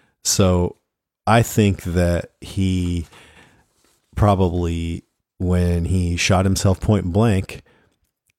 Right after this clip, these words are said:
uh, F-, Felix said he, uh, he grazed his cranial core or something like that. And Felix patched him up, but maybe it wasn't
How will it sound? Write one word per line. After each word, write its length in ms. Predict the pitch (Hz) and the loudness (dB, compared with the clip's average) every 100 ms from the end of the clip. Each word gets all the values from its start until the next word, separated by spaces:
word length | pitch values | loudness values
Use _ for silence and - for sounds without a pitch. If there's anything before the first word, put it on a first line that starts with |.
| _ | _
uh, 320 | 90 87 87 82 _ _ - | -2 -2 -2 -6 _ _ -20
F-, 120 | - - _ _ | -20 -20 _ _
Felix 1040 | - - - 104 101 95 - - - - - _ _ _ | -20 -20 -4 2 2 2 -2 -4 -4 -4 -10 _ _ _
said 480 | - - 104 95 87 | -6 0 2 2 0
he, 560 | 92 101 92 90 90 85 | -6 -4 -2 -2 -2 -4
uh, 240 | 85 82 - _ _ _ _ _ | -4 -6 -8 _ _ _ _ _
he 320 | 104 - 95 85 | -12 -6 -4 0
grazed 480 | 101 107 110 104 | 2 4 4 2
his 160 | - 85 | 0 -4
cranial 460 | - 104 95 90 87 | 0 0 2 0 -2
core 380 | - 87 82 | -4 -6 -4
or 60 | 87 | -6
something 380 | - 87 - - | -4 -6 -6 -10
like 180 | 92 - | -10 -8
that. 280 | - - - - - - - _ - | -8 -8 -14 -20 -20 -20 -20 _ -2
And 260 | 104 101 90 | 2 2 2
Felix 600 | 110 107 101 - - - | 2 4 4 0 -4 -4
patched 520 | - 120 107 - - | -2 0 2 0 -2
him 160 | 90 107 | 2 2
up, 300 | 107 - - | 2 -2 -4
but 180 | 95 - - | -4 -4 -2
maybe 380 | 98 98 92 92 | 2 2 2 0
it 100 | - | 2
wasn't 460 | 92 87 87 82 | 0 0 -2 -4